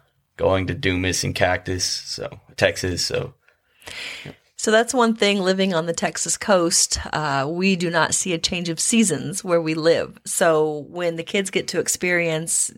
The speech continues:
Speaker 2: traveling outside of the Texas coast around wintertime, they got fully immersed in a full-on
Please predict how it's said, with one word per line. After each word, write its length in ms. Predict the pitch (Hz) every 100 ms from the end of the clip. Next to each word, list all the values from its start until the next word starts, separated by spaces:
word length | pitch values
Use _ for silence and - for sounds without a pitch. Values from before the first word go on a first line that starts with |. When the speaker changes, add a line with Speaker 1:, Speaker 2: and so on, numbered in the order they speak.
| -
Speaker 2:
traveling 460 | - 175 175 180
outside 460 | 170 160 - 180 170
of 280 | 165 160 - -
the 60 |
Texas 420 | 165 170 - 160 - _ _ _
coast 480 | - 233 160 190 - - - - - -
around 440 | 185 185 175 165 165
wintertime, 920 | 240 240 - 185 165 165 175 165 - -
they 200 | 170 165
got 340 | 180 170 -
fully 360 | - 202 202 214
immersed 640 | 196 180 160 151 160 -
in 480 | - 160 151 156 156
a 100 | 151
full-on 840 | 156 - 185 180 165 160 156 160